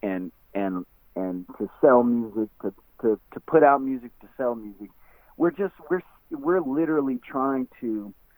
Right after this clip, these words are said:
uh, find our way through the, through the, the, the industry as the industry is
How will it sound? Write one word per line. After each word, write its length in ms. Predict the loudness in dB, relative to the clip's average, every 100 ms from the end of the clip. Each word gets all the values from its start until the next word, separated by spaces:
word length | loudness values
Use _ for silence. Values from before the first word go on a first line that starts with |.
| _ _ -2
uh, 560 | 0 0 0 -2 -6 -12 -20 -20 -20 -20 _ _ _
find 440 | 0 2 2 -2 -4
our 180 | -4 -4
way 460 | -2 -2 -2 -4 -10
through 440 | -14 -10 -8 -8 -10
the, 320 | -8 -8 -8 -10 _ _ -4
through 260 | -2 0 0
the, 260 | 0 0 -2 -2
the, 220 | -2 0
the 140 | 0
industry 520 | 2 2 2 -2 0 2
as 280 | 2 2 0
the 80 | -6
industry 600 | -6 -6 -8 -10 -6 -2
is 120 | -4